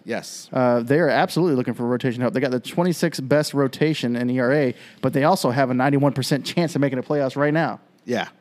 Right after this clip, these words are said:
Speaker 1: 'cause they're leading our division very strong. So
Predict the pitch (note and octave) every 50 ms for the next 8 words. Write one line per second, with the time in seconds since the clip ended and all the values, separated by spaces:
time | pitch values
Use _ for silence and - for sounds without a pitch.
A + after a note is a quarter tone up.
0 | _ _ - - - A#2 G2 G2+ G2+ G2 A#2 A#2+ A#2 A2 G#2 G2+ F#2+ G2+ - -
1 | - F#2 A2+ A2+ A2+ A2+ G#2+ G#2+ G2+ G2 A2 G#2+ G2+ G#2 G#2 G2+ G2+ G#2 G#2 -
2 | _ _ _ - - - - _ _ _ - A#2+ B2+ B2+ A#2+ - - A#2 G2+ F#2
3 | F2+ F2+ F#2 F#2 - - B2 A#2 A2 -